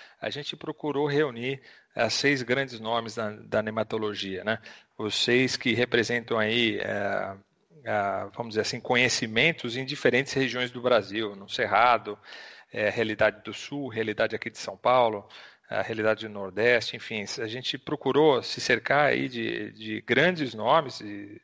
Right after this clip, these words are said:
eh, eu diria que são hoje os principais nomes da nematologia, pra, eh, reunir em duas horas e quarenta, de maneira bem concentrada, o, quais são os principais avanços que, eh, estão ocorrendo nessa área,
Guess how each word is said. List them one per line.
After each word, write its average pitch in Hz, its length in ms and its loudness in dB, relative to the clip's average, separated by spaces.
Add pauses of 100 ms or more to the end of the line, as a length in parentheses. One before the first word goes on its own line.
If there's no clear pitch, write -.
eh, - 480 -8 (140)
eu 117 220 -4
diria 117 240 0
que 123 140 -14
são 120 220 -4
hoje 113 200 -2
os 110 80 -10
principais 117 560 -2
nomes 135 420 -2 (560)
da 107 220 4
nematologia, 113 720 -4
pra, 190 300 4 (380)
eh, 113 320 2
reunir 131 580 2
em 120 140 -10
duas 160 300 2
horas 156 200 6
e 147 40 -10
quarenta, 123 500 2
de - 80 -12
maneira 120 360 -2
bem 127 220 -2
concentrada, 135 800 0 (600)
o, 127 500 -4
quais 214 240 4
são 202 160 0
os 208 140 -4
principais 185 720 2
avanços 160 520 2
que, 165 380 -4
eh, - 340 -4
estão 147 180 -4
ocorrendo 131 500 -2
nessa 135 260 0
área, 95 320 2